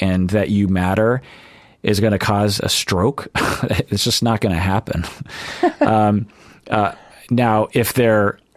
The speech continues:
you know, all, if they don't exercise and they're prone to strokes and they're not putting it, and they have high blood pressure,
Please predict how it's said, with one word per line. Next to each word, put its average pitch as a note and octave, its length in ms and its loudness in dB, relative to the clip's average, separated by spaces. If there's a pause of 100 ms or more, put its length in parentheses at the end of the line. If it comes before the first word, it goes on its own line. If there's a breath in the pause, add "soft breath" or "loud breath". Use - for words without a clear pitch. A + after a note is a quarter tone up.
(260)
you C#3 120 2
know, F#2+ 340 0 (360)
all, C3+ 360 2
if B2 180 -2
they G2+ 440 0 (420)
don't G2+ 260 0
exercise A2+ 1000 2
and G2+ 140 2
they're F#2 160 2
prone B2 400 0
to A2+ 60 2
strokes A2+ 720 0
and F2+ 520 -2 (600 loud breath)
they're G2+ 140 2
not G#2 280 0
putting G#2 320 2
it, G2+ 180 0
and G2+ 120 0
they F#2 80 2
have F#2 140 0
high G2 180 0
blood C3 300 2
pressure, A2+ 640 2